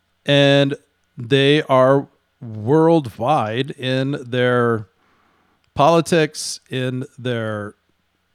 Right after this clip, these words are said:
money dealings, in their lending, in their banking.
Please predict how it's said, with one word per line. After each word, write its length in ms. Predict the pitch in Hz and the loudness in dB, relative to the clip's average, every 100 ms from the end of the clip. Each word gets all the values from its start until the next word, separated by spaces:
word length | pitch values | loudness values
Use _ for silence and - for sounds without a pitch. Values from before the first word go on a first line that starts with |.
| _ _ | _ _
money 360 | 131 147 165 165 | -4 0 0 0
dealings, 640 | 160 160 156 156 151 127 | 2 2 2 0 -2 -6
in 220 | - 127 110 | -6 -8 -6
their 160 | 101 | -8
lending, 680 | 101 151 170 165 160 151 156 | -2 0 0 0 0 -2 -4
in 160 | 127 | -8
their 140 | 113 101 | -8 -8
banking. 720 | 131 147 160 - 147 139 135 | -2 -2 -2 -2 -2 -2 -6